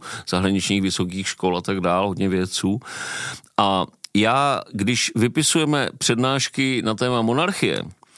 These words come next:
z nich jsme měli jednu od pana doktora z Královského institutu a druhou od Radima Špačka z České monarchistické strany,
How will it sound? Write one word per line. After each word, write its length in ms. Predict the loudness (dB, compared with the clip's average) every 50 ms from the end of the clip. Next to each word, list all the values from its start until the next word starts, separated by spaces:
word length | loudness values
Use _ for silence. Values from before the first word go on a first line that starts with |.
| -18 -16 -20 -20 -20 -20 -20 -20 -20 -12 _
z 120 | -2 0
nich 180 | 0 2 2 2
jsme 180 | 0 0 2 2
měli 260 | 2 2 0 2 2
jednu 380 | 2 0 2 2 2 2 2
od 120 | 2 0 0
pana 200 | 0 0 2 2
doktora 360 | 0 0 -2 0 0 0 0
z 140 | 0 -2 -2
Královského 540 | 0 2 2 2 2 0 -2 0 0 0 2
institutu 680 | 0 0 0 0 -2 -2 0 -2 -2 0 2 2 2
a 60 | 2
druhou 420 | 2 2 2 2 2 2 2 2 0
od 220 | 0 0 0 0
Radima 360 | 0 0 0 0 0 0 0
Špačka 440 | 0 0 0 0 0 0 -2 -2 -2
z 40 | 0
České 360 | 0 0 -2 0 0 0 2
monarchistické 840 | 2 2 2 0 0 -2 -2 -4 -2 -2 -2 -2 0 0 0 0 0
strany, 520 | 0 0 0 0 0 0 0 -2 -2 -6